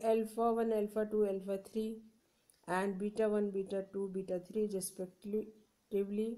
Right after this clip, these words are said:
ये हमारे पास डिफाइंड है। तो अल्फा प्लस बीटा को हम किस तरीके से डिनोट करेंगे, इसमें थ्री का सेट है,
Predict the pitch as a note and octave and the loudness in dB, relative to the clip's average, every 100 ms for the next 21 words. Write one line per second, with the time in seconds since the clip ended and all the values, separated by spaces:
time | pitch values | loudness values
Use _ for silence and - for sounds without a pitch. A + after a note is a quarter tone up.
0 | - _ _ _ _ _ _ G#3 G#3 G#3 | -10 _ _ _ _ _ _ 2 4 4
1 | G3 G3 G3 F3+ G3 F#3+ G3+ G#3 G#3+ A3+ | 2 0 0 0 -2 0 0 2 2 0
2 | A#3 A#3 - _ _ _ _ _ _ _ | -2 -8 -16 _ _ _ _ _ _ _
3 | - - - - F#3 G3+ G#3 G#3+ G3+ G3 | -20 -10 -2 0 0 0 0 2 0 -2
4 | G3 G#3+ G#3 G#3+ G#3+ G#3+ G#3 G#3+ G#3 G#3 | -2 0 0 0 0 -2 -2 -2 0 0
5 | G#3 G#3 G#3 A3 D4 D#4+ A3+ G#3 - G#3+ | 0 0 -2 -4 -2 -4 -4 -6 -2 -2
6 | G#3+ G#3 - - _ _ _ - G#3 G3 | 0 -4 -8 -20 _ _ _ -4 0 2
7 | G#3 G#3 G#3+ A#3+ | 2 0 -2 -4